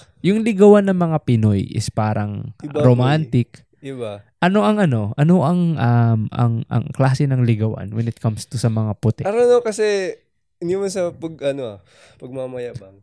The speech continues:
Speaker 1: Oo, oo.
Speaker 2: Okay. She liked me first.
Speaker 1: Okay.
Speaker 2: Kasi nag-work kami sa McDo.
Speaker 1: McDo,
Speaker 2: Right?
Speaker 1: yeah.
Speaker 2: McDo. Na-find out ko lang na gusto niya ako.
Speaker 1: Through someone else or?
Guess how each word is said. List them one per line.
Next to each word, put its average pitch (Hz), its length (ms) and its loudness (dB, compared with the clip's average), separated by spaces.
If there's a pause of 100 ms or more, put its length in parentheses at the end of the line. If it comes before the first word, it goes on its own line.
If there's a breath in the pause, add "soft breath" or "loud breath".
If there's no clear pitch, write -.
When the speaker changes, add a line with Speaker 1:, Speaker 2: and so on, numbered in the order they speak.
(200)
Speaker 1:
Oo, 127 220 8 (160)
oo. 104 120 0 (280)
Speaker 2:
Okay. 104 400 -16 (720)
She 165 240 -6
liked 180 240 -4
me 156 100 -6
first. 123 640 -10 (400)
Speaker 1:
Okay. 143 240 0
Speaker 2:
Kasi 147 240 -8
nag-work 165 320 -8
kami 151 240 -12
sa 139 160 -12 (1400)
McDo. 123 400 -18 (160)
Speaker 1:
McDo, 104 320 -4
Speaker 2:
Right? - 100 -4
Speaker 1:
yeah. 107 220 -2
Speaker 2:
McDo. 107 400 -18 (1400 soft breath)
Na-find 147 400 -8
out 156 160 -8
ko 156 80 -10
lang 151 160 -8
na 143 80 -10
gusto 139 160 -16
niya 123 320 -10
ako. 104 140 -14 (500)
Speaker 1:
Through 123 500 8
someone 117 320 2
else 135 240 -6
or? 113 320 0